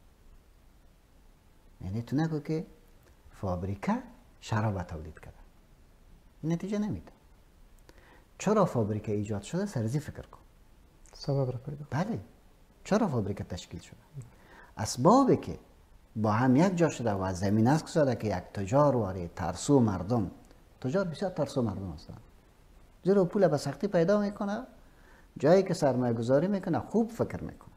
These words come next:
Speaker 2: بله.
Speaker 1: این تجار چرا
Speaker 2: کارخانه
Speaker 1: وادار شده که
Speaker 2: درست
Speaker 1: باید
Speaker 2: شده.
Speaker 1: فابریکه بسازد؟ حالا تو که می‌خوای تخریبش بکنی، تجار چطور وادار می‌کنی که فابریکش از بین ببره؟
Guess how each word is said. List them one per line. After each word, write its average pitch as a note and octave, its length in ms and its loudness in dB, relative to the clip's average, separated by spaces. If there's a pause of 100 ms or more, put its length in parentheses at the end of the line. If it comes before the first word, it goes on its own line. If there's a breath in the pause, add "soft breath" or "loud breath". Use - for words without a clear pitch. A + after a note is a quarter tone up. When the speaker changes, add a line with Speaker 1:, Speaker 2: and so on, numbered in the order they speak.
Speaker 2:
بله. B2+ 160 -4 (720 soft breath)
Speaker 1:
این G#3 160 -2
تجار F#3 420 4
چرا A#3+ 240 -2
Speaker 2:
کارخانه A3+ 420 4 (1600)
Speaker 1:
وادار C3 280 6
شده C3 240 4
که B2 40 0
Speaker 2:
درست A#2+ 100 4
Speaker 1:
باید B2 120 4
Speaker 2:
شده. - 60 -4
Speaker 1:
فابریکه G2+ 320 -2
بسازد؟ - 420 -12 (2500 soft breath)
حالا E3+ 220 4
تو A#3+ 260 0
که F#3 140 2
می‌خوای F3 340 6
تخریبش A3+ 580 4
بکنی، G2+ 380 -6
تجار C#3+ 400 -2
چطور F#3+ 300 -4
وادار C3+ 400 2
می‌کنی C#4+ 400 4
که C3 240 0
فابریکش G#2 520 -6
از F2 120 -6
بین E2 180 -8
ببره؟ - 260 -16